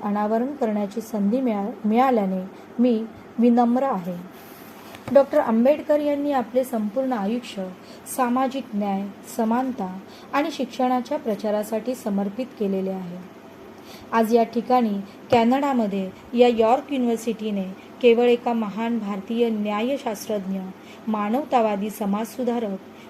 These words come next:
व शिक्षण तज्ज्ञाचा गौरव केलेला नाही, तर भारतातील तब्बल एक पॉइंट दोन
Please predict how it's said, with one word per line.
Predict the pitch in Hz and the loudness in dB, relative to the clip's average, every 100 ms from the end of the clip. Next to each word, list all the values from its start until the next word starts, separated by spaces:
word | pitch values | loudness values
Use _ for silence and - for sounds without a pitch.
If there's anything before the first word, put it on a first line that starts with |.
| - | 2
व | 240 240 240 | 4 4 2
शिक्षण | - 247 - 320 349 | -4 -6 -4 -6 0
तज्ज्ञाचा | 247 202 220 220 226 | 0 0 -2 -2 -4
गौरव | 196 190 202 240 | -2 0 2 2
केलेला | 254 233 233 233 | 2 4 2 0
नाही, | 220 185 180 - - - - - - - - - - - | -4 -6 -8 -14 -18 -20 -20 -20 -20 -20 -20 -20 -4 4
तर | 233 226 | 4 4
भारतातील | 214 202 202 233 233 240 226 220 | 0 -4 -4 -4 -2 -4 -2 -4
तब्बल | 196 196 233 190 196 - - - - - | -2 0 2 0 -4 -12 -20 -20 -2 4
एक | 294 294 - | 4 2 -2
पॉइंट | 240 226 233 202 | 2 2 2 2
दोन | 220 262 | 2 2